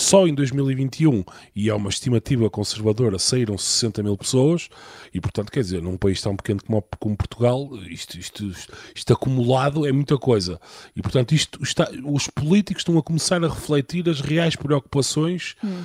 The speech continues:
Speaker 1: da, das, da, da, das, das pessoas e das famílias. Se, se vai, se alguma coisa vai mudar, sou muito mais cético e acho que o plano que, este, que António Costa esta semana apresentou, quer dizer,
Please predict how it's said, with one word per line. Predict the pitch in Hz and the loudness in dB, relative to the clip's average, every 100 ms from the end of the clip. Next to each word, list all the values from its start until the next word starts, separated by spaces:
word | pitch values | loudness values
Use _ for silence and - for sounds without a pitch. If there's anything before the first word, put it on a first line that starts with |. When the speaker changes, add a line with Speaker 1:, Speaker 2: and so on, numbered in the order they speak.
| - - | -10 -8
Speaker 1:
da, | 135 147 139 | -2 2 2
das, | 147 - | 2 -2
da, | - 135 139 127 | -4 -2 -2 0
da, | 127 123 | -2 -2
das, | 120 123 - 117 110 | -2 -2 0 -4 -4
das | 110 | -6
pessoas | - - 160 214 185 113 | -4 4 8 10 8 4
e | |
das | 110 104 | 0 0
famílias. | 127 117 107 90 - - - - - | 2 4 2 -2 -12 -18 -20 -20 -6
Se, | - - - 165 143 | 2 4 6 6 6
se | - - | 4 2
vai, | 127 156 131 | 4 4 4
se | - - | 2 4
alguma | 139 139 147 | 6 6 4
coisa | 143 123 | 6 4
vai | 127 | 4
mudar, | 127 127 147 160 | 2 2 0 0
sou | - 110 | -2 -2
muito | 101 123 | -2 0
mais | 123 - | 0 2
cético | 127 127 156 - - - - | 0 -2 -4 -8 -20 -20 -6
e | 101 | -2
acho | - - | -2 -2
que | - | -2
o | |
plano | 104 117 104 95 | 0 2 2 -2
que, | 98 | -6
este, | - | -6
que | - | -4
António | 101 110 104 98 | -2 0 0 2
Costa | 104 - 98 | 0 0 -6
esta | 92 92 | -6 -6
semana | - 101 101 | -4 -4 -4
apresentou, | 107 110 110 120 123 - - - - | -2 0 0 0 -2 -4 -14 -20 -16
quer | 85 | -14
dizer, | - | -14